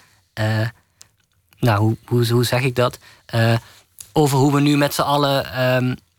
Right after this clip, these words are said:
hoe de samenleving loopt en, en hoe leiders optreden en, en hoe, eh, eh, mensen misschien, eh, worden voorgelogen. En dat gebeurt best wel vaak en daar wilde ik wel iets mee doen. Dat was wel een, een soort onvrede die ik zelf had.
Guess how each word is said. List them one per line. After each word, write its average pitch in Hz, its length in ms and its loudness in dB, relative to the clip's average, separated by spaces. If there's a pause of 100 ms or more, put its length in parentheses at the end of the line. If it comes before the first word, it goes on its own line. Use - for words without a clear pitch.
(400)
hoe 160 120 2
de 160 60 -6
samenleving 156 540 0 (180)
loopt 143 480 -2
en, 135 240 -4
en 131 200 -2
hoe 135 160 2
leiders 147 460 0
optreden 165 640 0
en, 131 320 -4
en 123 300 -2
hoe, 120 420 2
eh, 113 240 0 (440)
eh, 120 200 2
mensen 123 480 0
misschien, 120 480 -2
eh, 107 360 -8 (320)
worden 117 220 2
voorgelogen. 127 1200 0
En 117 280 -6 (1400)
dat 151 340 -2
gebeurt 139 380 0
best 151 180 0
wel 135 120 -2
vaak 120 220 -2
en 151 80 -4
daar 139 140 0
wilde 147 200 2
ik 123 100 -2
wel 139 160 0
iets 135 160 -2
mee 123 140 -2
doen. 120 280 -2
Dat 113 200 -6
was 123 160 -2
wel 127 220 0
een, 123 200 -4
een 131 80 -4
soort 127 220 -4
onvrede 143 520 0
die 143 140 0
ik 135 80 -4
zelf 151 260 -2
had. 156 300 -4